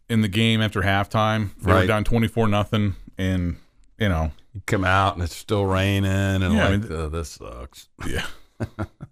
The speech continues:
Speaker 1: Um, th-, th-, they gave up plays of ninety-two yards, of seventy-five yards. They had four, I'm sorry, they had three other receivers with catches of thirty-seven or more yards. They just, I think that game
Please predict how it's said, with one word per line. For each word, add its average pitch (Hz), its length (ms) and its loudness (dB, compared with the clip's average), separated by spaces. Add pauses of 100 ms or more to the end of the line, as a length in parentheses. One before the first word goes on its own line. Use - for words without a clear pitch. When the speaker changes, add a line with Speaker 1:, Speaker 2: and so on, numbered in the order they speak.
(500)
Speaker 1:
Um, 85 640 0 (360)
th-, - 120 -16 (140)
th-, 131 140 -6
they 131 160 2
gave 139 220 2
up 131 180 0
plays 127 360 0
of 92 100 -4
ninety-two 117 520 0
yards, 117 840 2
of 82 160 -6
seventy-five 117 760 2
yards. 104 440 0
They 113 140 -2
had 98 160 0
four, 120 560 -2 (180)
I'm 107 80 2
sorry, 101 140 2
they 104 80 4
had 101 160 0
three 131 280 -2
other 123 160 2
receivers 117 560 -2
with 107 120 -2
catches 120 380 0
of 98 100 -2
thirty-seven 110 560 0
or 110 60 2
more 104 200 2
yards. 98 460 0 (1700)
They 120 80 4
just, 107 340 0 (1200)
I 165 80 8
think 185 180 2
that 131 220 0
game 143 380 -2